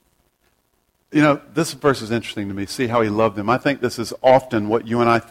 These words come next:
think of, or what the culture around us thinks of as spirituality. It's kind of a sappy sentimentality. "Oh, see how sweet Jesus is. See how he loved him. Isn't that sweet?"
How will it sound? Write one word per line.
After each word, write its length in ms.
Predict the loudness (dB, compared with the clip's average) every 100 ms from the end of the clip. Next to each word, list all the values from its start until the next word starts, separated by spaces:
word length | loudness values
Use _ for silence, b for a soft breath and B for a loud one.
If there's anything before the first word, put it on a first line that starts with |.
| _ -6
think 240 | -6 -2
of, 200 | -2 0
or 100 | -4
what 200 | -2 -2
the 120 | -2 -6 -14 _ -6 -6
culture 360 | 2 2 2 0
around 300 | 2 2 0
us 160 | -2
thinks 280 | -4 -6 -2
of 140 | -2 0
as 120 | -2
spirituality. 840 | -2 0 0 0 2 2 0 -2
It's 120 | -6 -4
kind 160 | -4
of 80 | -2
a 60 | -2
sappy 400 | 0 0 0 -6
sentimentality. 920 | -4 -4 -4 -6 -2 -2 -2 -6 -20 _ _ -2
"Oh, 340 | 2 4 2
see 300 | -4 -8 -6
how 240 | -4 -4 -6 _ _ _ _ _ -12
sweet 560 | -8 -4 4 4 4
Jesus 420 | -8 -8 -8 -12 -10
is. 440 | -10 -10 -16 -18 _
See 160 | -2
how 140 | 2 4
he 80 | 4
loved 360 | 4 2 0
him. 180 | -4 -4 _ _ -4
Isn't 100 | -2
that 160 | 0
sweet?" 500 | -2 0 2 2 0